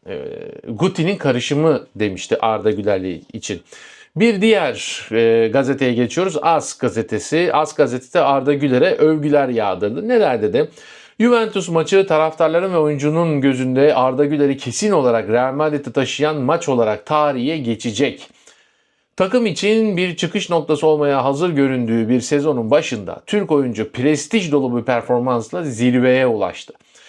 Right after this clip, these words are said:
Arda Güler kramponlarından geçen her topu geliştirme, başkalarının sadece duvar gördüğü boşluklardan topları filtreleyerek, filtreleyerek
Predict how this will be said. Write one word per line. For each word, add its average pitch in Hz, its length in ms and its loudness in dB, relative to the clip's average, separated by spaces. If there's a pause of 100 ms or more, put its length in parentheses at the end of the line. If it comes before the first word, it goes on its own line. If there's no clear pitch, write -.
(160)
Arda 214 340 4
Güler 160 340 0
kramponlarından 151 880 0
geçen 131 320 0
her 143 260 -2
topu 120 220 -4
geliştirme, 120 720 -2 (300)
başkalarının 160 640 0
sadece 185 440 0
duvar 175 280 2
gördüğü 131 460 2
boşluklardan 143 760 0
topları 165 520 -2
filtreleyerek, 170 880 0 (120)
filtreleyerek 143 1200 0